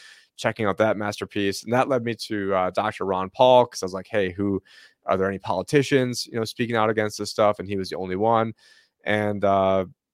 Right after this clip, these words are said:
and then, you know, going through and trying to do things politically and then seeing how that's basically gets you nowhere and just, you know, is a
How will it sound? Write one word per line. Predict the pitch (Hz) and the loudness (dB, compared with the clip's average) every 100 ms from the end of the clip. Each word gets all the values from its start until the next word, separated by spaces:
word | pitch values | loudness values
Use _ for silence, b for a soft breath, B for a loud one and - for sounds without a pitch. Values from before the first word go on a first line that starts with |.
| _ _ - | _ _ -10
and | 123 110 | -4 -2
then, | 107 104 | -4 -4
you | |
know, | 104 98 | -6 -2
going | 113 113 107 | 0 0 -4
through | - 113 104 | -2 -2 -2
and | 101 | 2
trying | 104 101 | 2 2
to | 101 | -2
do | |
things | 98 104 95 | -2 -6 -6
politically | - 117 113 113 113 107 104 | -6 -2 -2 2 2 2 0
and | 95 | -4
then | 90 | -8
seeing | - 104 98 95 | -8 -6 -8 -8
how | 92 90 | -6 0
that's | 104 104 - | 2 0 -2
basically | - 101 - 95 | -4 -4 -2 -6
gets | 101 - | -4 -2
you | |
nowhere | 101 101 98 98 95 | 0 4 4 4 2
and | 92 90 | 0 -10
just, | 92 98 - | -10 -10 -8
you | |
know, | 92 | -8
is | |
a | 95 | -8